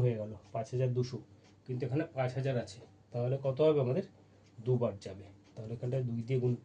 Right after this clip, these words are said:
করব, দুই দিয়ে গুণ করলে দুই দুগুণে চার, চার দুগুণে আট, সতেরো দুগুণে চৌত্রিশ, বিয়োগ করে দেবো, চার চারে শূন্য, আট সাত পনেরো, পাঁচ হাতে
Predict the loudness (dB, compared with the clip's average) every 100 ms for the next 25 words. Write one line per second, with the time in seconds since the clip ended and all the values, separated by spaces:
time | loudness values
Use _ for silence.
0 | -6 -4 -4 -6 -12 -20 -20 -20 -20 -12
1 | 0 2 4 4 4 6 4 4 2 2
2 | 2 0 4 6 6 4 -4 -20 -20 -18
3 | -4 -4 -2 -4 -4 -6 -6 0 4 4
4 | 0 -16 -20 -20 -20 -20 -20 -14 -6 -4
5 | 0 0 0 0 -2 -2 -4 -4 -6 -10
6 | -10 -14 -20 -20 -20 -20 -20 -20 -20 -16
7 | 0 2 4 2 2 2 2 0 2 0
8 | 0 0 2 2 0 -6 -18 -20 -20 -20
9 | -20 -20 -20 -16 -10 -10 -8 -8 -6 -2
10 | 0 0 0 -2 -2 2